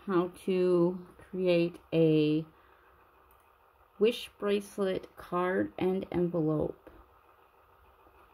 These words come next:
And right now I am going to load up one of the envelopes. Um,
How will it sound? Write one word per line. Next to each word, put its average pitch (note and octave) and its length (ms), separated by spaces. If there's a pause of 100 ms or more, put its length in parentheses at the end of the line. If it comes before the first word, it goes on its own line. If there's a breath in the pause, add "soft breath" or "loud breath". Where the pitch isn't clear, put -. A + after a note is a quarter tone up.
(540)
And E3 500
right E3+ 240
now G3 380
I G3 80
am F#3+ 220
going F#3 260 (140)
to F3+ 760 (960 soft breath)
load F#3+ 340
up F3+ 280
one F3+ 240
of F3 220
the E3 180
envelopes. F#3 840 (3000 soft breath)
Um, F3 720